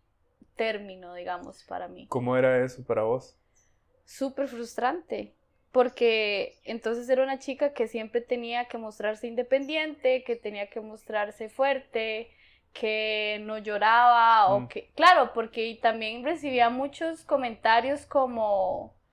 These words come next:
Speaker 1: "Usted es muy fuerte, usted puede. Em, eso no es nada", ¿verdad? Y cosas así. Entonces yo decía, "No es nada, Mau.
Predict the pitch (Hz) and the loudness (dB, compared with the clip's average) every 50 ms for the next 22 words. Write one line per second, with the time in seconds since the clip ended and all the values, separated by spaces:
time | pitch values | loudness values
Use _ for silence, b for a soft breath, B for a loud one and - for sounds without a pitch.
0 | _ _ _ _ _ _ _ _ _ - - - - 262 262 - 277 285 302 349 | _ _ _ _ _ _ _ _ _ -14 -12 -8 -6 -4 2 4 4 4 4 0
1 | 339 - 294 285 285 285 - 233 - - 226 - - 214 208 202 185 - _ _ | 0 2 4 4 4 2 -4 -10 -8 -8 -8 -6 -4 -4 -2 -4 -4 -8 _ _
2 | _ _ _ _ _ _ - 240 240 240 240 233 233 233 226 220 220 220 214 214 | _ _ _ _ _ _ 4 6 6 6 6 6 4 4 4 2 2 0 0 -2
3 | 208 202 202 190 180 196 - 220 220 _ _ _ _ - _ - 233 247 254 294 | -2 -6 -10 -12 -14 -14 -16 -16 -20 _ _ _ _ -18 _ -2 0 2 2 2
4 | 320 349 330 285 262 269 339 330 202 165 - _ _ _ _ _ _ _ _ _ | 2 2 2 2 0 0 0 -2 -6 -8 -12 _ _ _ _ _ _ _ _ _
5 | _ _ _ _ _ _ _ _ _ _ _ _ _ _ - 220 233 240 247 277 | _ _ _ _ _ _ _ _ _ _ _ _ _ _ -2 2 4 6 8 8
6 | 302 302 269 - 269 262 269 359 320 285 247 247 311 320 285 233 240 247 240 277 | 8 8 6 6 4 6 6 4 2 2 2 2 0 -2 -2 -2 -4 0 2 4
7 | 269 277 285 277 262 233 208 196 - - _ _ - - 214 208 220 226 233 247 | 4 4 4 4 6 6 6 4 2 -2 _ _ -14 -10 -8 -8 -8 -6 0 2
8 | 254 277 277 220 180 170 170 - - - - | 2 2 2 0 -2 -4 -8 -8 -8 -10 -12